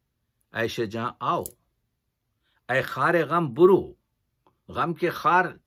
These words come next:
चले जाओ, के गुले बेखजां रसीद, कि एक ऐसा फूल आया है जिसको खिजा नहीं है, जिसको पतझड़ नहीं है। दबीर गुफ्त बैक मिसरा दो तारीखिश, जहे बजाए खवे ताले,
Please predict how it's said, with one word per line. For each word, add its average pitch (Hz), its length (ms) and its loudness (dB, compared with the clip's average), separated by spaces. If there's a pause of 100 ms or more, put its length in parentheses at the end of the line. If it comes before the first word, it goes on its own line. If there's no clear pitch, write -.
(120)
चले 208 280 6
जाओ, 98 320 -6 (640)
के 143 100 -2
गुले 165 340 4
बेखजां 160 1000 0
रसीद, 95 420 -6 (380)
कि 175 80 0
एक 175 180 2
ऐसा 165 300 0
फूल 185 340 4
आया 143 240 4
है 120 160 0
जिसको 123 300 -6
खिजा 131 380 0
नहीं 120 300 -2
है, 92 260 -10 (200)
जिसको 123 340 -4
पतझड़ 123 460 -2
नहीं 117 320 -6
है। - 180 -12 (920)
दबीर 190 420 4
गुफ्त 180 500 4
बैक 185 360 2
मिसरा 165 420 4
दो 160 200 2
तारीखिश, 151 760 2 (600)
जहे 147 360 4
बजाए 156 560 4
खवे 151 360 2
ताले, 131 560 0